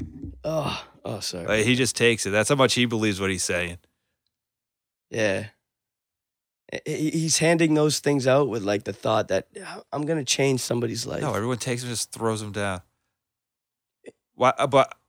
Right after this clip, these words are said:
Speaker 2: what I don't understand
Speaker 1: I'll
Speaker 2: about that,
Speaker 1: read 'em.
Speaker 2: why do people have to get in his face? Why, just ignore it.
Speaker 1: Ignore it or, or take it and read it. I'll read it.
Speaker 2: No, if you don't like what this guy's saying, just ignore what he's saying. You know he's a kook.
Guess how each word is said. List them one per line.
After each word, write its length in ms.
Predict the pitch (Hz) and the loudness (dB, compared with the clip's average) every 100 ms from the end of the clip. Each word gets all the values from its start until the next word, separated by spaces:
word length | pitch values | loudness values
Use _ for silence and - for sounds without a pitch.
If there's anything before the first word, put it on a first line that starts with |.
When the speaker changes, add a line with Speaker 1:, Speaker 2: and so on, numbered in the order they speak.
| _ _ | _ _
Speaker 2:
what 140 | 147 147 | 6 8
I 60 | |
don't 100 | 160 | 8
understand 360 | 165 147 160 156 | 6 2 2 4
Speaker 1:
I'll 60 | |
Speaker 2:
about 100 | 156 | 4
that, 140 | 160 160 | 6 6
Speaker 1:
read 200 | 175 185 | 6 6
'em. 200 | 233 294 | 4 4
Speaker 2:
why 180 | 120 147 | 4 4
do 60 | |
people 340 | 151 175 151 151 | 4 -2 0 2
have 200 | 143 135 | 2 2
to 100 | 139 | 0
get 140 | 127 | 0
in 40 | 104 | -2
his 140 | 104 | -6
face? 220 | - 131 | -2 0
Why, 160 | 120 117 - 113 | 2 0 -4 -10
just 220 | 135 - | -8 -8
ignore 320 | 135 156 147 | -6 -2 -2
it. 60 | - _ _ _ _ - | -4 _ _ _ _ -8
Speaker 1:
Ignore 520 | 147 110 170 226 220 | -6 0 8 10 8
it 100 | 190 | 4
or, 240 | - 160 139 | 4 4 6
or 140 | 156 | 2
take 260 | - 208 202 | 2 0 2
it 100 | 180 | 0
and 140 | 170 | 2
read 200 | 160 - | 0 2
it. 140 | 214 - _ | 0 -2 _
I'll 160 | - - | -10 -6
read 220 | 175 151 | -2 0
it. 160 | 170 - _ _ _ _ _ - | -2 -6 _ _ _ _ _ -6
Speaker 2:
No, 120 | 175 | -4
if 120 | 107 | -4
you 60 | 135 | -4
don't 120 | 147 | -2
like 160 | 151 139 | -2 -2
what 80 | 139 | -6
this 120 | 135 | -2
guy's 220 | 131 127 | 0 0
saying, 180 | 160 147 | 0 0
just 160 | 120 127 | -2 -4
ignore 360 | 101 117 131 | -2 2 2
what 120 | 127 | 2
he's 140 | 117 104 | 0 0
saying. 340 | 123 123 117 | 2 2 0
You 160 | 104 104 | -4 -4
know 200 | 117 131 | -2 -2
he's 120 | 107 - _ | -4 -10 _
a 40 | - | -12
kook. 460 | - 127 127 - | -6 -2 -2 -4